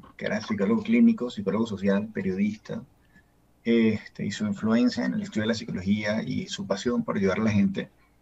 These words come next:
¿no? Me lleva a hacer el posgrado en dinámica de grupos inicialmente. Estudiando dinámicas de grupo, conozco la bioenergética, eh, bajo el planteamiento de Reich. Mucha gente escucha bioenergética y se imagina algo parecido a Reiki, imposición de manos, manejo de energía. El,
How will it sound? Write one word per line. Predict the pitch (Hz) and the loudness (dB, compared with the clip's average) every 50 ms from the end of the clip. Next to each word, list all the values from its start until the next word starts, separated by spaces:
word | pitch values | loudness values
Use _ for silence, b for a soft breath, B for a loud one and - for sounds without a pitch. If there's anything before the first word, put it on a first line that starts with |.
| _ _ _ _ - | _ _ _ _ 2
¿no? | 123 135 143 - - - | 4 4 4 2 2 4
Me | 110 113 113 | 6 6 8
lleva | 110 127 131 101 82 | 10 10 8 8 8
a | 80 | 4
hacer | - - - 107 107 | 2 0 -2 -2 -2
el | 110 | 0
posgrado | - 120 113 110 101 107 113 | 0 0 2 4 6 6 6
en | 120 | 6
dinámica | 117 107 107 113 113 120 | 4 2 2 2 2 2
de | 107 | 2
grupos | 98 101 101 - - 117 | 2 0 0 0 2 4
inicialmente. | 113 110 101 110 107 117 127 117 104 101 98 - | 6 6 6 4 4 4 4 4 4 2 0 -4
Estudiando | - - - 107 101 98 107 120 | -6 -6 -2 2 4 4 6 6
dinámicas | 123 117 113 117 110 117 120 | 6 6 6 6 6 4 4
de | 120 | 4
grupo, | 117 120 113 104 - 110 | 4 4 4 2 -2 -4
conozco | - 107 107 117 120 - - - 120 | 0 2 4 4 4 2 0 0 0
la | 110 107 | 0 0
bioenergética, | 107 107 101 98 98 90 - 107 104 - - 104 101 120 123 247 - B B B B B B B B B B _ - | 2 2 2 0 0 0 -2 -2 -2 -2 -4 -2 0 0 0 0 -2 B B B B B B B B B B _ -20
eh, | 214 - | -14 0
bajo | - 113 104 98 110 | 4 4 4 4 4
el | 104 | 2
planteamiento | 101 107 104 101 98 101 101 104 107 104 101 113 | 2 2 2 2 4 4 2 2 2 0 0 0
de | 117 104 | 0 4
Reich. | 104 113 113 107 104 | 4 4 4 4 4
Mucha | 117 120 - 156 | 2 2 2 2
gente | 156 156 - 165 | 0 0 2 2
escucha | - - - - 120 - 147 | 2 0 -2 -4 -2 0 0
bioenergética | 151 147 127 110 110 120 117 - 131 123 - 131 135 | 0 2 0 0 2 0 0 0 -2 0 2 2 2
y | 131 | 2
se | 120 - 113 | 0 -2 0
imagina | 101 98 98 98 107 107 | 0 0 2 2 2 2
algo | 104 110 117 120 | 2 2 0 0
parecido | - 110 101 - - 104 | -2 -4 -6 -4 -4 -4
a | 98 | -2
Reiki, | 95 107 110 117 113 - 98 | 0 0 0 0 0 0 0
imposición | 98 92 - - - - 92 - 90 87 | 0 0 -2 -6 -12 -12 -12 -12 -8 -4
de | 95 98 | 0 2
manos, | 98 110 117 113 98 85 | 2 4 2 2 0 -2
manejo | 87 87 92 95 98 104 | -4 -8 -8 -4 -2 0
de | 113 | 0
energía. | 120 113 - - - 110 104 104 98 104 113 B B B B B B B B B B B _ _ _ - | 0 0 -2 -2 -2 -2 0 2 2 0 -2 B B B B B B B B B B B _ _ _ 2
El, | 123 131 123 120 117 113 113 110 110 110 110 107 107 110 - | 4 6 6 8 8 8 8 6 6 4 4 2 0 -4 -8